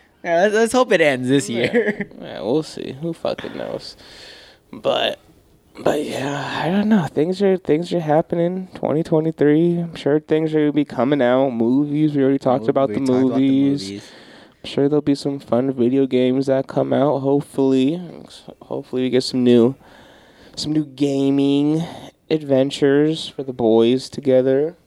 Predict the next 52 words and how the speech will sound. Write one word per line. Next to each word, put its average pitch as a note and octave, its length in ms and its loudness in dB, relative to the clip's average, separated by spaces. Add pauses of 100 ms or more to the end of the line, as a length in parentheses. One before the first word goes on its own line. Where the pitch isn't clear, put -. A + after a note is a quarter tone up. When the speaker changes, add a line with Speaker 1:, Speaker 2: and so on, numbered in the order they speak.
(140)
Speaker 1:
Please, A#2+ 720 -8
I A#2 80 -8
need D3 140 0
a A#2+ 80 2
new A2+ 180 -2
game. A2 260 -2
Like G#2 260 -6 (200)
G G#3 160 0
T A#3 200 -2
A, G#3+ 140 2
is B2 100 -4
that E3+ 140 0
coming A#3+ 220 -6
out? B3+ 200 -8 (520)
Speaker 2:
No, F#2 300 -6 (120)
I - 40 -2
think A2 160 0
that's G#2+ 140 2
Speaker 1:
Damn. - 100 -4
Speaker 2:
twenty F2+ 180 0
twenty-four. C2 580 -2 (340)
Speaker 1:
Oh C#3+ 140 -12
my G2+ 200 -12
God, G2+ 280 -4
they A#2+ 80 0
need C#3+ 160 2
to A2 100 2
get, G#2 240 0 (140)
they C#3 140 2
need C3+ 160 0
to G2 80 -2
get G2+ 160 -2
on G#2 200 -2
it. G#2 200 -4 (360)
G G3 140 2
T B3 220 2
A A3+ 40 2
five G3+ 320 2
release F3+ 300 2
when? G3 240 -4
Twenty E3 320 0
twelve? D3 440 2
Speaker 2:
Twenty - 40 -14
twelve. F2 440 0 (580)
Speaker 1:
Twenty A#3 280 -6
twelve, F#3+ 360 0
bro. C#3+ 200 0
That's F3 260 0
gone G3+ 320 2
ten G3+ 460 -4
years. D#3+ 640 -4 (260)
Speaker 2:
Yeah. C3+ 200 -4